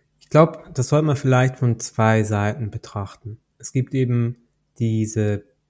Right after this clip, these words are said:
permissionless, diese öffentlichen Seite von Bitcoin und Ethereum zum Beispiel, und dann gibt's eben die permissioned private Seite von den Enterprise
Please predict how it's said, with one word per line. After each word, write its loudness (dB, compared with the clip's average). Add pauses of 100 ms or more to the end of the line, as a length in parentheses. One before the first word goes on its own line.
(180)
permissionless, 0
diese -6
öffentlichen -4
Seite -2
von -4
Bitcoin -4
und -6
Ethereum 0
zum -2
Beispiel, -2
und 0
dann 0
gibt's -2
eben -2
die -4
permissioned -2
private -2
Seite -2
von -8
den -6
Enterprise -4